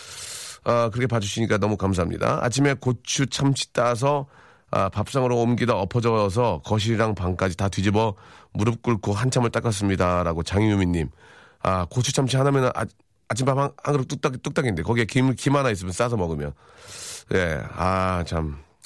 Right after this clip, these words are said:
냄새 많이 나겠네요. 뭐, 얼른 잘 닦으셨는지 모르겠어요.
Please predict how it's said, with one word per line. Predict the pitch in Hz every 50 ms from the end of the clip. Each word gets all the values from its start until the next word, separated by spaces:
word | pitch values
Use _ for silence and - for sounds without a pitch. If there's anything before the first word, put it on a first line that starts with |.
| - _ _ _
냄새 | - - 95 101 98 98
많이 | 87 90 90
나겠네요. | 87 82 85 80 73 62 60
뭐, | - -
얼른 | 98 107 104 98
잘 | 101 104 104
닦으셨는지 | 95 - - - 131 120 110 110 104 101 98 92 92 90 82 85
모르겠어요. | 76 80 78 67 67 - - 71 53 55 92 127 160 -